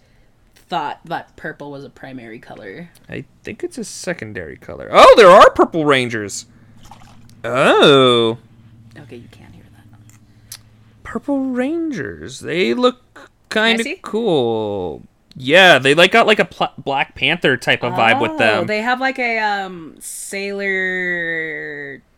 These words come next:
Speaker 1: Saturn type of vibe from, no, not
Speaker 2: Yeah.
Speaker 1: Saturn. It's, is it Pluto? Oh, man. I think I've already done Sailor Moon, but I need to look this one up again.
Speaker 2: Yeah, yeah, but purple is, like, another one of those that, like, occur every now and then and is cool.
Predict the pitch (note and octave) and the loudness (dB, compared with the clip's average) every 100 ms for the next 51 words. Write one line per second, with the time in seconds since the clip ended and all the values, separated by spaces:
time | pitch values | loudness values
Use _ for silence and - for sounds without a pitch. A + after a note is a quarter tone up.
0 | _ _ _ _ _ _ _ - _ _ | _ _ _ _ _ _ _ -20 _ _
1 | _ _ - - G3 A#3 F#3 C#3 D3+ - | _ _ -20 -10 -6 -4 -6 -10 -14 -16
2 | C#3 B2+ - - D3 C3 _ _ B2+ D3+ | -18 -16 -18 -20 -20 -20 _ _ -4 2
3 | E3 D3+ B2 G2 F2+ D#3 D3+ C#3+ - - | 6 6 6 2 -2 -4 -6 -10 -14 -18
4 | - - _ _ - F#3+ - - A#3+ A#3+ | -20 -20 _ _ -16 -12 -12 -8 -6 -2
5 | D#3+ E3 D#3+ D3 C#3 D#3+ - - - A3+ | -2 -4 -6 -10 -12 -16 -20 -20 -10 -4
6 | C4+ A#3+ G#3 F#3+ E3+ E3 D#3 D#3 B2+ B2 | 0 0 0 -2 -4 -8 -10 -12 -14 -16
7 | A2+ B2 B2+ B2 B2 A#2 A#2 - E2+ E2 | -18 -18 -16 -18 -20 -20 -20 -20 -20 -20
8 | - D#2 G#2 D3+ _ _ F#4 G4+ E3 G3+ | -20 -20 -18 -20 _ _ 2 4 6 6
9 | D#3 C3 D3 - - A3+ G#3+ G#3+ E3+ E3+ | 6 4 -2 -4 0 4 6 4 6 4
10 | E3 D#3+ D3 C#3+ C3+ C3+ C3 B2+ B2 B2+ | 4 0 0 -2 -2 -2 0 -2 -2 -4
11 | - A2 - _ - A#2+ - A2+ G#2+ G#2+ | -6 -8 -10 _ -10 -8 -4 -2 -2 -4
12 | G#2+ A2 A2 G#2 G#2 G2 F#2 - - D3 | -6 -4 -4 -6 -6 -10 -14 -10 -2 2
13 | C#3 | 2